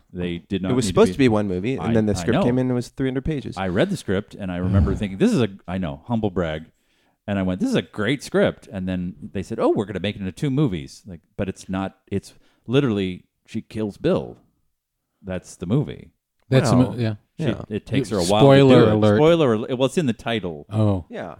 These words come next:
Speaker 2: like
Speaker 3: So it's a spoiled movie from the very
Speaker 1: Yeah,
Speaker 3: beginning.
Speaker 1: the original title of The Sixth Sense was Bruce Willis is dead and is a ghost, but doesn't know it.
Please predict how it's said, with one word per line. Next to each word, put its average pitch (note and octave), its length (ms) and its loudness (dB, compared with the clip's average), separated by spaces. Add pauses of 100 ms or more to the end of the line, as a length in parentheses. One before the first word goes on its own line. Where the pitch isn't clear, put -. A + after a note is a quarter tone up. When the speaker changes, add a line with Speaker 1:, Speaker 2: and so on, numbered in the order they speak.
(140)
Speaker 2:
like A#2+ 120 -6
Speaker 3:
So C3+ 160 8
it's B2+ 120 4
a B2 40 2
spoiled B2 680 4
movie A#2 320 4
from A2 160 -6
the G2+ 60 -4
very G#2+ 180 0
Speaker 1:
Yeah, G#2+ 40 2
Speaker 3:
beginning. A2 260 0
Speaker 1:
the B2 80 6
original D3+ 340 2
title B2+ 380 -2
of F#2+ 200 -2
The F#2+ 60 -18
Sixth - 280 -4
Sense G#2+ 260 -4
was F2 120 -8
Bruce G#2 340 -2
Willis G#2+ 320 -2
is D#2+ 140 -8
dead F#2 260 -4
and E2+ 140 -2
is E2 120 -8
a E2 40 -8
ghost, D#2 500 -6
but D#2+ 140 -10
doesn't D#2 280 -8
know D2+ 260 -8
it. C#2 80 -16